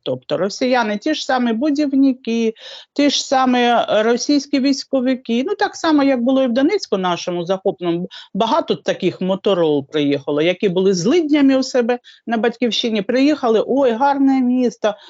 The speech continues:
я хочу жити в цьому будиночку. Ой, диви, як можна багато захопити чужого майна». Це да-, взагалі давнішня с-, і, ем, історично давнішня радянська,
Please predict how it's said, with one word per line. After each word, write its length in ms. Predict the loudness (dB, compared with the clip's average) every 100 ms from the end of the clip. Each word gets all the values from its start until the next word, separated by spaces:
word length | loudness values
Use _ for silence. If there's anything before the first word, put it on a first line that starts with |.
| -8
я 160 | -2 -2
хочу 340 | 0 -2 0
жити 260 | -2 -2 -4
в 60 | -4
цьому 320 | -2 -2 0
будиночку. 720 | -2 -2 -2 -4 -4 -4 -2
Ой, 280 | 0 2 2
диви, 360 | 0 2 4 4
як 340 | 2 0 -4 -18 -20 _
можна 440 | 2 4 4 2 0
багато 500 | 0 0 0 0 -2
захопити 640 | -2 -4 -4 -4 -4 -4
чужого 480 | -2 -2 0 2 2
майна». 360 | 2 2 0 0
Це 200 | -2 -2
да-, 100 | 0
взагалі 520 | 0 0 2 2 0 -6 _ _
давнішня 920 | -2 0 2 2 2 0 0 0 0 -2
с-, 300 | -4 -6 -6
і, 400 | -4 0 2 2
ем, 640 | 4 2 0 -2 -2 -6 -6
історично 720 | -6 0 2 2 0 -2 -2
давнішня 760 | 0 0 2 2 0 -2 -4
радянська, 880 | -2 -2 -2 -2 0 0 -2 -4 -4